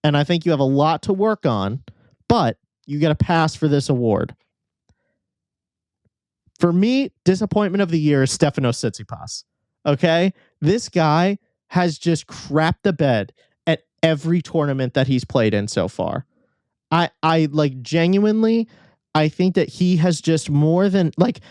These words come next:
I was not expecting Casper Ruud to, like, reach a level where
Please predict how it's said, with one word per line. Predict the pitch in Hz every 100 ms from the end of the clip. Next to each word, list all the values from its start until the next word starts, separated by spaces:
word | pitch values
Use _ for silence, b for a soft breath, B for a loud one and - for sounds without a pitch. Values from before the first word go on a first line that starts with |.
| B -
I | 214
was | 254 233
not | 185 185 180
expecting | - - 151 165 147
Casper | 147 127 - 135
Ruud | 120 120 127 135 _ _
to, | -
like, | 160 135
reach | 127 143 156
a | 156
level | 127 113 127 131 -
where | 139 123